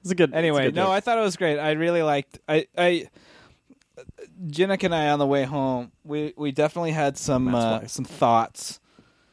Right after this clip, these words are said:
Speaker 2: but overall, I really enjoyed myself, and I had, and I, and I thought it was a pretty strong movie.
Speaker 1: Yeah.
Speaker 2: That's what I think about it.
Speaker 1: I,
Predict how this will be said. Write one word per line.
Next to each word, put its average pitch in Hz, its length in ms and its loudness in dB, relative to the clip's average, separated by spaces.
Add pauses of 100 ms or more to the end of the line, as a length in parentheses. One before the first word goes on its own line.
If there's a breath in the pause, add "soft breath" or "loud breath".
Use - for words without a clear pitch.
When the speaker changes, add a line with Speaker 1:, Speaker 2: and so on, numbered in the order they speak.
(180 soft breath)
Speaker 2:
but 127 300 2 (120)
overall, 139 680 4
I 110 120 2
really 107 320 -2
enjoyed 101 300 -4
myself, 98 420 -6
and 98 80 -8
I 95 40 -6
had, 95 280 -6
and 110 160 -2
I, 98 100 0
and 104 260 0
I 98 80 4
thought 101 160 2
it 90 60 2
was 95 160 2
a 98 40 0
pretty 98 200 0
strong 90 320 0
movie. 87 280 -2 (1800 loud breath)
Speaker 1:
Yeah. 123 280 -2
Speaker 2:
That's - 200 -4
what 98 100 4
I 87 80 2
think 82 200 -6
about 85 220 0
it. 90 100 0 (400 loud breath)
Speaker 1:
I, 165 480 0